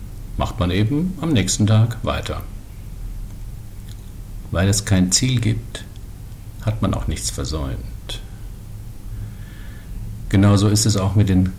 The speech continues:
ganz großen Lebenszielen. Es sich gut gehen lassen, frei und selbstbestimmt leben,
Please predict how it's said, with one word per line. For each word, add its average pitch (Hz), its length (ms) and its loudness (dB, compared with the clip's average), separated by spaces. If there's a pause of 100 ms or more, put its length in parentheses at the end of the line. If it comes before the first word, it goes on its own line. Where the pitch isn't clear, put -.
(100)
ganz 87 320 4
großen 127 560 2 (180)
Lebenszielen. - 1000 -2 (1800)
Es - 180 2
sich - 160 -2
gut 123 240 0
gehen 95 220 4
lassen, 76 460 -2 (680)
frei 104 520 4
und 62 220 -2
selbstbestimmt 85 760 0
leben, 92 440 2